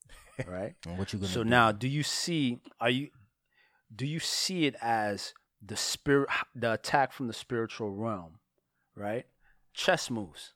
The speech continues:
Speaker 1: Mm-hmm.
Speaker 2: You making this move, I'm already ten steps ahead of you, in order to preserve, to protect this family, right?
Speaker 1: Right.
Speaker 2: So, 'cause I, I always when I read, I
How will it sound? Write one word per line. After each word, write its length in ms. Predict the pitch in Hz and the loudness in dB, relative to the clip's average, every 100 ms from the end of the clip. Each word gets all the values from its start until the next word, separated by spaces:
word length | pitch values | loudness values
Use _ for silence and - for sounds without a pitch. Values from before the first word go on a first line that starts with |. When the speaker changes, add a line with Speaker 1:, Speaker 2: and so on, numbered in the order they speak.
| 110 | -10
Speaker 1:
Mm-hmm. 260 | 104 120 104 - | -6 -6 -8 -8
Speaker 2:
You 140 | 110 | -4
making 300 | 147 147 143 | -2 -2 -2
this 240 | 147 147 165 | -2 -2 -4
move, 360 | 165 180 - - - - - - | -6 -6 -10 -12 -12 -14 -20 -12
I'm 160 | 110 143 | -6 0
already 260 | 147 120 | 2 0
ten 220 | - 135 | -2 -4
steps 300 | 117 - 107 | -4 -4 -4
ahead 280 | 101 95 117 | -4 -2 -2
of 60 | 90 | -4
you, 160 | 85 85 _ _ _ _ _ _ _ | -10 -16 _ _ _ _ _ _ _
in 120 | 113 | -6
order 220 | 131 131 120 | 2 4 4
to 120 | - | -2
preserve, 720 | - 110 95 90 113 98 92 | -4 -4 -4 -2 0 0 -4
to 100 | - | -8
protect 440 | - - - 95 - | -12 -12 -10 -10 -12
this 140 | 85 | -14
family, 400 | - 90 80 - | -14 -16 -18 -18
right? 160 | 85 98 | -10 -4
Speaker 1:
Right. 140 | 120 - - - | -4 -6 -12 0
Speaker 2:
So, 260 | - 135 139 - _ _ _ _ _ _ _ _ _ _ _ _ - | 6 6 4 -10 _ _ _ _ _ _ _ _ _ _ _ _ -2
'cause 180 | 139 | 0
I, 240 | 123 123 131 - | 0 0 -2 -4
I 60 | - | -2
always 580 | 135 156 143 123 104 - - - - - 73 - | 4 4 4 0 -6 -14 -20 -20 -20 -20 -20 -18
when 200 | - 127 | -8 -2
I 80 | 139 | 0
read, 300 | 120 123 127 | 2 0 -2
I 100 | - | -2